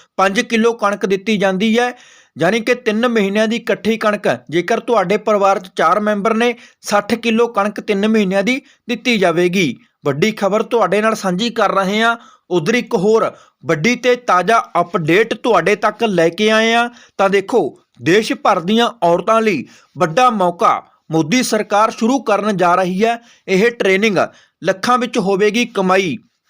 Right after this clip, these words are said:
ਤਾਂ ਦੇਖੋ, ਭਾਵੇਂ ਔਰਤਾਂ ਨੂੰ ਆਰਥਿਕ ਤੌਰ 'ਤੇ ਸਮਰਥ ਬਣਾਉਣ ਲਈ ਕੇਂਦਰ ਸਰਕਾਰ ਦੀਆਂ ਕਈ ਯੋਜਨਾਵਾਂ ਚੱਲ ਰਹੀਆਂ ਨੇ, ਪਰ ਹੁਣ ਹੁਨਰ ਵਿਕਾਸ ਅਤੇ ਉੱਦਮੀ ਮੰਤਰਾਲੇ ਨੇ, ਪੇਂਡੂ ਵਿਕਾਸ ਮੰਤਰਾਲੇ ਨੇ ਪ੍ਰਧਾਨ ਮੰਤਰੀ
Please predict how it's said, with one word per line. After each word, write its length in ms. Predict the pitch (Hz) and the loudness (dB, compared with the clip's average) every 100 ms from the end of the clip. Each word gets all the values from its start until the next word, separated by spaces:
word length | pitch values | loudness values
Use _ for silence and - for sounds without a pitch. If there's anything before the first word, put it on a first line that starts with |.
| - | -4
ਤਾਂ 100 | 180 | 0
ਦੇਖੋ, 280 | 185 190 247 | 0 0 -2
ਭਾਵੇਂ 380 | 247 196 202 226 165 | 0 0 0 -2 0
ਔਰਤਾਂ 400 | 165 170 214 220 | 0 2 0 0
ਨੂੰ 200 | 240 240 - - 165 | -4 -10 -18 -6 0
ਆਰਥਿਕ 460 | 170 - 254 247 | 0 0 -2 -2
ਤੌਰ 300 | 247 202 196 | 0 0 0
'ਤੇ 140 | 196 226 | -2 -2
ਸਮਰਥ 420 | 202 185 185 208 | 0 0 0 -2
ਬਣਾਉਣ 340 | 214 226 185 | 0 2 2
ਲਈ 200 | 208 233 233 - _ _ | 0 -2 -6 -18 _ _
ਕੇਂਦਰ 300 | 190 185 254 | -2 0 0
ਸਰਕਾਰ 420 | 254 214 - 208 190 | 0 -4 0 0 2
ਦੀਆਂ 180 | 226 | -2
ਕਈ 220 | 220 208 185 | 0 -2 0
ਯੋਜਨਾਵਾਂ 440 | 190 175 202 202 220 | 0 2 0 0 0
ਚੱਲ 260 | 190 160 | 0 0
ਰਹੀਆਂ 340 | 180 180 214 226 | 0 0 0 0
ਨੇ, 180 | 247 247 - _ - | -2 -6 -18 _ -2
ਪਰ 140 | 240 | 0
ਹੁਣ 300 | 208 240 190 - _ _ - | 2 0 0 -4 _ _ -2
ਹੁਨਰ 240 | 202 254 | 0 2
ਵਿਕਾਸ 520 | 240 220 - 202 214 - 180 | 2 -2 0 0 0 -2 -4
ਅਤੇ 280 | 180 226 220 | 0 -2 0
ਉੱਦਮੀ 320 | 170 156 233 | -2 0 0
ਮੰਤਰਾਲੇ 540 | 247 220 220 185 190 220 | 0 -2 0 0 2 0
ਨੇ, 200 | 233 233 _ _ - | -2 -6 _ _ -2
ਪੇਂਡੂ 320 | 190 190 254 | 0 0 0
ਵਿਕਾਸ 400 | 240 226 202 208 | -2 0 -2 0
ਮੰਤਰਾਲੇ 500 | 202 196 180 180 208 | -2 0 0 2 0
ਨੇ 160 | 226 220 - - | -2 -6 -16 -8
ਪ੍ਰਧਾਨ 340 | 220 202 180 | -2 0 0
ਮੰਤਰੀ 500 | 196 196 240 214 117 | -2 -2 -2 -2 -2